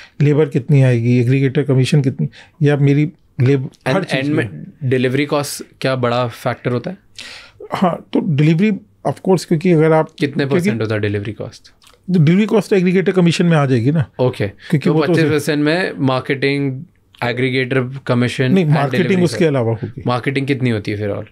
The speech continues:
Speaker 1: मार्केटिंग डिपेंड करता है, देखो, नया ब्रांड है तो दस परसेंट भी करेगा, छोटा ब्रांड है, मतलब, एक बार ब्रांड एस्टेब्लिश हो गया तो आप तीन चार परसेंट भी करोगे।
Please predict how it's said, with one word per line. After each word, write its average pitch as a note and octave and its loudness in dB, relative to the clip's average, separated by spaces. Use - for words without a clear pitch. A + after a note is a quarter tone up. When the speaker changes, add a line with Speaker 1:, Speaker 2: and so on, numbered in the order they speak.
Speaker 1:
मार्केटिंग E3+ 2
डिपेंड G3 0
करता F#3+ 0
है, G3+ 4
देखो, F#3 2
नया D3+ 4
ब्रांड E3 0
है F3 2
तो D#3+ 0
दस C#3 0
परसेंट E3 0
भी E3 2
करेगा, C#3+ 0
छोटा C#3 0
ब्रांड D3 0
है, D#3 2
मतलब, D3+ 0
एक C#3 0
बार D3+ 4
ब्रांड C#3+ 0
एस्टेब्लिश D3+ 2
हो D3 4
गया D3 2
तो C#3 0
आप C3+ -4
तीन C3 2
चार D#3 0
परसेंट C#3+ 2
भी C#3 2
करोगे। B2 0